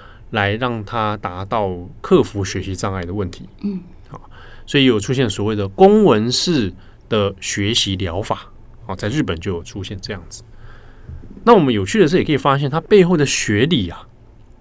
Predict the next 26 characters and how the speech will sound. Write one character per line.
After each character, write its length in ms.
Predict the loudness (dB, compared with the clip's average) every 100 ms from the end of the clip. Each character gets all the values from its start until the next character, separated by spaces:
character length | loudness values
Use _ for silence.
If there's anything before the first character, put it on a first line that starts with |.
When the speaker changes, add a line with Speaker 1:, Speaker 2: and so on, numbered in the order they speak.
| -20 -20 -20 -20 -20 -20 0
Speaker 1:
跟 180 | 0 6
公 280 | 6 8
文 200 | 8 6
公 160 | 4 2
自 160 | 2 -2
己 160 | -4
的 260 | -2 -2 -2 -6
成 180 | -4 0
长 160 | 0 0
背 200 | -2 -2
景 220 | -4 -8
哦， 180 | -10 -12 -14 -20 -20 -20 -20 -20 -20 0
这 160 | 0
个 420 | 2 0 2 0 -2
战 240 | 2 0
后 260 | 2 2 0 -8 -20 -20 -8
的 120 | -4
这 120 | 0
样 100 | 0
成 100 | -2
长 140 | -6 -4
背 100 | -4
景 160 | -4
里 80 | -8
面 280 | -8 -8 -8
呢， 180 | -10